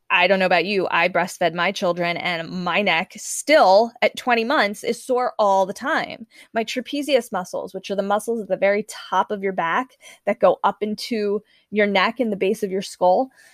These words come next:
those muscles get super ultra tight. And because you're looking down at your baby all the time. But it's not just breastfeeding, bottle feeding,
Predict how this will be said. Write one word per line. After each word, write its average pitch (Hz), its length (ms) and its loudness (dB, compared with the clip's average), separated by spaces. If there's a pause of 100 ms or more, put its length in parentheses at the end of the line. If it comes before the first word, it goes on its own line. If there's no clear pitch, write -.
(240)
those 277 320 4
muscles 202 380 2
get - 200 -2
super - 460 -2
ultra 170 300 -4
tight. - 360 -12 (460)
And 262 280 0
because 294 320 0
you're 330 120 2
looking 190 400 -4
down 185 220 -4
at 190 100 -10
your 240 120 -6
baby 277 340 2
all 156 260 2
the - 80 -12
time. - 480 -10 (480)
But 320 280 6
it's 269 160 -2
not 320 160 -2
just - 240 -8
breastfeeding, 208 760 -4 (340)
bottle 403 320 4
feeding, 214 520 -4